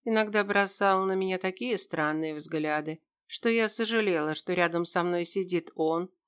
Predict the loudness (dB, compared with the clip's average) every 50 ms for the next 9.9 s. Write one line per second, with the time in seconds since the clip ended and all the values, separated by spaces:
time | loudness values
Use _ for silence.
0 | _ _ -2 0 2 2 2 0 0 -2 0 0 0 0 -2 -4 -4 -4 -2 -2
1 | -2 -2 -4 -4 -4 -4 -2 -2 -4 -4 -8 _ _ _ _ _ _ _ _ _
2 | -4 -2 4 6 6 6 6 6 4 2 0 0 2 2 4 4 2 0 -2 -2
3 | -4 -4 -6 -2 0 2 2 4 4 2 2 2 2 2 2 4 4 4 2 2
4 | 2 2 4 4 6 4 4 4 4 4 2 4 4 4 2 2 2 0 -2 -4
5 | -2 -2 0 -2 -2 -4 -2 0 0 0 0 0 -4 -4 -6 _ _ _ _ -8
6 | -2 2 2 2 4 2 2 2 0 0 -2 -2 -4 -4 -2 -2 -2 -2 -2 -6
7 | _ -4 -2 0 0 0 0 0 0 -2 -2 -2 -2 -2 -2 -2 0 -2 -2 -4
8 | -4 -6 -6 -2 0 0 0 0 -2 -4 _ _ _ _ _ _ -2 -2 0 2
9 | 2 2 2 0 -2 -2 -2 0 0 0 0 -4 -6 -4 -4 -4 -4 -6